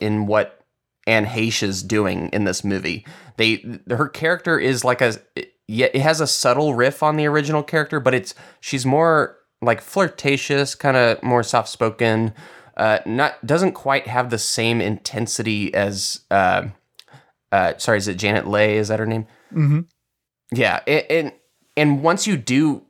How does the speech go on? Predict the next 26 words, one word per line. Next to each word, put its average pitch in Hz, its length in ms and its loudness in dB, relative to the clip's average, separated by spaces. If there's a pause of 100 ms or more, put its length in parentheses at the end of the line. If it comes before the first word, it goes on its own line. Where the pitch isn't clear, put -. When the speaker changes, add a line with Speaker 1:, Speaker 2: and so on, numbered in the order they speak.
Speaker 1:
get 139 220 -2
to 147 160 -2
that 123 400 0
inevitable 113 1000 0
killing 131 400 0
scene, 90 440 -4 (600)
I'm 156 160 0
more 240 240 2
willing 131 420 2
to 127 120 -6
let 113 320 -2
that 95 300 -4
go 110 400 2
and 104 260 0
carry 113 400 0
on 107 300 2
with 98 160 -2
the 98 80 -4
rest 101 300 0
of 101 100 -2
the 85 100 -6
story 113 400 0
with 104 160 -2
these 101 180 -2
other 104 200 2
characters. 151 680 -2